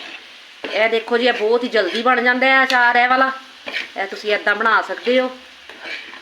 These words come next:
ਤੇ ਬਸ ਆਪਾਂ ਜੀ ਇੱਕ ਤੋਂ ਡੇਢ ਮਿੰਟ ਇਹਨੂੰ ਹੋਰ ਪਕਾਵਾਂਗੇ।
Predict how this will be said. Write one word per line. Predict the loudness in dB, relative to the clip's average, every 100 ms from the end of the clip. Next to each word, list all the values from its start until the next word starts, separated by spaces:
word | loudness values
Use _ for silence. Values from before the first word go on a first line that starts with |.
| -20 -20 -20 -20 -20 -14 -10 -10 -12 -18 -18 -18 -20 -20 -20 -14 -2
ਤੇ | 0
ਬਸ | 0 0
ਆਪਾਂ | 0 0
ਜੀ | 2 0
ਇੱਕ | 0
ਤੋਂ | -4 0
ਡੇਢ | 0 0 -2
ਮਿੰਟ | -4
ਇਹਨੂੰ | -4 -4 -8 -14 -6
ਹੋਰ | -4 -2
ਪਕਾਵਾਂਗੇ। | -2 -2 -2 -6